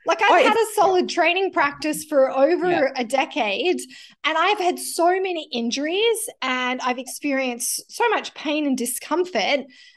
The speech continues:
Speaker 1: and it's
Speaker 2: Uh-huh.
Speaker 1: normal. If you wanna
Speaker 2: Yeah.
Speaker 1: tr-, it's, and I think that, you know, that is such a hard thing to, to redefine that relationship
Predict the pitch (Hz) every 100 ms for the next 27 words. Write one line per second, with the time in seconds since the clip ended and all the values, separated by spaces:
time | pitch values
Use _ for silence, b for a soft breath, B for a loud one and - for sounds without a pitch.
0 | B 302 359 - 254 269 415 453 208 -
1 | - - - 302 - 302 381 440 466 381
2 | 302 - - 320 _ _ _ - 277 -
3 | - _ - 277 285 294 285 339 349 -
4 | 247 311 240 - _ _ _ _ _ -
5 | 285 254 240 220 - _ _ _ _ _
6 | - 202 247 302 269 247 - 294 311 277
7 | 240 - 233 220 233 226 214 - 208 208
8 | 226 240 247 254 _ _ - 240 220 214
9 | 214 202 - _ - 262 220 240 285 277
10 | 330 262 240 247 208 220 208 175 220 -
11 | 294 285 - 370 453 -